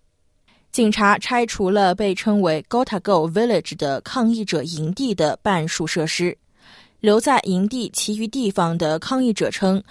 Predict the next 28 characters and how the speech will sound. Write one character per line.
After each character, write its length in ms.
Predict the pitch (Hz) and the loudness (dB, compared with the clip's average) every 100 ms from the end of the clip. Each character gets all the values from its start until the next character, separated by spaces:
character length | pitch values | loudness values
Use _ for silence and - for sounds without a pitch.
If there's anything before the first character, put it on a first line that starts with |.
| - - | -20 -12
他 160 | - 220 | 0 2
们 140 | 202 | 4
遭 220 | 196 240 240 | 2 0 2
到 240 | 254 165 | 2 2
了 200 | 170 139 | 2 0
警 280 | - 185 156 | -2 -2 -2
察 320 | - 156 160 - | -4 0 0 0
和 280 | - 175 147 | -4 -4 -4
军 280 | - 202 202 | -2 0 2
方 200 | 196 190 | 2 0
的 60 | 170 | 0
伏 200 | - 156 | -4 -6
击。 280 | 170 175 - _ _ _ _ _ - | -2 -4 -6 _ _ _ _ _ -2
在 260 | 247 208 | 4 4
暴 180 | 196 233 | 4 4
力 120 | 202 | 2
拆 200 | 190 214 | 0 0
除 200 | 208 165 | 0 -2
中 240 | 170 202 208 - | 2 2 2 0
被 200 | 285 214 | 2 2
捕 160 | 165 | 0
的 120 | 160 | -2
九 240 | 185 175 147 | 0 0 0
人 280 | 165 170 185 | 0 0 0
已 120 | 170 | -4
被 140 | 175 170 | -2 -2
保 180 | 151 | -2
释。 300 | - - 156 | -2 -4 -4